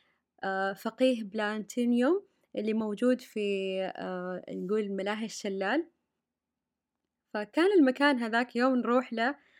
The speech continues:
يعني كأنك داخلة مركبة فضائية، كأنكم داخلين مركبة فضائية. الأشياء اللي موجودة، المقتنيات اللي موجودة، آه، يوم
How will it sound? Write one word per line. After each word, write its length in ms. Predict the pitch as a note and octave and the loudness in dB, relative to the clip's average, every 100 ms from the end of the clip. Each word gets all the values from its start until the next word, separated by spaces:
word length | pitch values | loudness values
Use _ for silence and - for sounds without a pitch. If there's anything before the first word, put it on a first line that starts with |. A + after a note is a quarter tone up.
| _ _ | _ _
يعني 800 | - F#3+ F3+ G3 G3+ G3+ G3+ C3 _ _ _ _ | -2 0 0 0 0 0 -2 -6 _ _ _ _
كأنك 640 | - - C4+ C#4 C#4+ D4 - - | -10 0 4 6 4 0 -8 -4
داخلة 420 | A3+ A3+ - A#3+ | -4 -4 -4 -4
مركبة 560 | A3+ G#3 G3+ G3+ G#3+ F#3+ | -2 -2 -4 -6 -10 -10
فضائية، 640 | - F#3+ F3+ F3 F#3+ G3+ | -8 -8 -6 -6 -6 -6
كأنكم 420 | B3 A#3 A3 G3+ | -8 -10 -8 -8
داخلين 520 | F3+ F#3 - G3 G3 F#3 | -6 -8 -6 -6 -4 -6
مركبة 360 | G3+ - F#3 | -8 -10 -12
فضائية. 640 | F3+ F#3 F3+ - F#3+ G#3 C4+ _ _ _ _ - | -10 -6 -6 -6 -6 -6 -8 _ _ _ _ -8
الأشياء 560 | G3 G3+ - G#3+ A3 B3 | -6 -6 -6 -4 -2 -2
اللي 140 | C4 | 0
موجودة، 600 | B3+ A3 A3 G#3+ G#3 G3+ | 0 0 -2 -2 -2 -2
المقتنيات 720 | F#3+ F#3+ F#3+ - F#3+ G#3 B3 | -2 -4 -8 -6 -4 -4 -2
اللي 140 | C#4+ C#4 | 2 4
موجودة، 720 | B3 A#3 A#3 A3+ G#3 G#3 G#3 _ _ _ _ - | 2 0 -2 -2 -2 -4 -6 _ _ _ _ -6
آه، 800 | G3 G3 G3 G3 G3 G3 - _ _ - - - | -2 0 0 0 0 -2 -4 _ _ -18 -16 -10
يوم 540 | G#3 G3+ A3+ A#3 A3+ | -6 -2 -2 0 -4